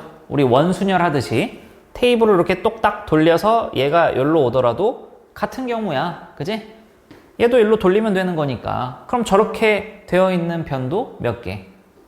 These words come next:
네 가지가 있다. 그럼 그것만 있어? 아니야. 그지? 어. 여기 위로 뱅글뱅글뱅글뱅글뱅글 모두 다? 다. 그지? 그러니까 각각 네 개, 네 개, 네 개, 네 개, 네 개 이렇게 된 거지.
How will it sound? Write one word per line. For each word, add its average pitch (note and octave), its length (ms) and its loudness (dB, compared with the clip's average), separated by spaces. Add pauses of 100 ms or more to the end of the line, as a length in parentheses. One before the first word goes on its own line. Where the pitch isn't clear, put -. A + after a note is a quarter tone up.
(300)
네 G#2+ 240 4
가지가 B2 340 2
있다. G#2+ 680 -8 (500)
그럼 A3+ 180 2
그것만 G3 440 2
있어? A#3+ 680 -2 (160)
아니야. A#2+ 880 -2
그지? C#3+ 420 -4 (320)
어. G2 320 -6 (300)
여기 F#3 280 4
위로 F#3 280 4
뱅글뱅글뱅글뱅글뱅글 G3 1600 0
모두 C#3+ 320 2
다? - 400 -2 (380)
다. - 280 -4 (400)
그지? G3 320 -4 (540)
그러니까 F#3+ 420 4
각각 - 540 0
네 A#2+ 180 6
개, G#2+ 260 -2
네 B2 200 4
개, G2+ 200 -4
네 B2 220 2
개, A2 240 -6
네 A#2+ 160 0
개, A2 240 -4
네 B2+ 180 2
개 G#2+ 100 -4
이렇게 C3+ 280 -4
된 A2 160 -4
거지. B2 260 -8